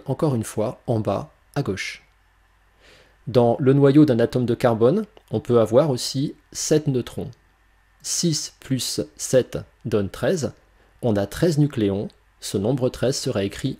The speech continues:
en haut à gauche. À l'inverse, voici le symbole du noyau d'atome de sodium. Quand on regarde ce symbole, on comprend que dans ce noyau, il y a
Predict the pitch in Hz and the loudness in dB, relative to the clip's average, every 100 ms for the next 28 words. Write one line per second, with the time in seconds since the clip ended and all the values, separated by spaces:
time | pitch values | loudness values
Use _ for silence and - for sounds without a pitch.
0 | _ _ 147 135 107 - - - - _ | _ _ 0 0 0 -8 -10 -12 -12 _
1 | _ _ _ _ _ _ _ _ _ _ | _ _ _ _ _ _ _ _ _ _
2 | _ _ _ _ _ _ _ _ _ _ | _ _ _ _ _ _ _ _ _ _
3 | - 135 110 - - - - 165 123 120 | 0 2 0 -6 -14 -18 -16 -4 -2 -2
4 | - 170 165 147 110 104 - 147 139 151 | -4 -2 0 0 0 0 2 2 4 4
5 | 165 120 117 120 120 120 135 170 - - | 4 0 0 2 4 4 2 0 -6 -2
6 | 143 127 147 127 123 107 - 78 107 - | 2 4 2 2 -2 -4 -8 -10 -14 -20
7 | _ _ _ _ _ - - _ - 98 | _ _ _ _ _ -20 -20 _ -10 -4
8 | 98 135 196 - 156 - 113 117 196 - | 2 4 4 0 0 0 4 4 4 -2
9 | _ - 123 123 120 - 147 151 117 98 | _ -4 -2 -2 -4 0 0 2 -2 0
10 | 131 160 139 131 113 117 143 - 127 113 | 0 0 0 2 2 2 2 2 0 2
11 | 104 92 - | 2 0 -6